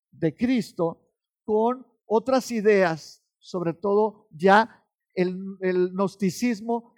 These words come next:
que estaba empezando a aparecer, estaba empezando a, a crecer. Es decir, eh, alguien de la iglesia de Colosas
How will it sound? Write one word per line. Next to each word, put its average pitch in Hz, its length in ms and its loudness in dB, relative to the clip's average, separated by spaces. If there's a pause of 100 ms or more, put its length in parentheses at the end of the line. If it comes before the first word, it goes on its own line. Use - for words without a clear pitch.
que 196 100 -2
estaba 202 520 2
empezando 196 880 -4
a 185 40 2
aparecer, 156 640 -4 (200)
estaba 185 340 -2
empezando 208 1160 -4
a, 175 520 0
a 165 120 4
crecer. 151 580 -2 (420)
Es 220 140 -2
decir, 247 460 2 (340)
eh, 208 500 2 (300)
alguien 254 420 6
de 285 120 6
la 285 120 6
iglesia 294 440 4
de 302 160 2
Colosas 285 680 4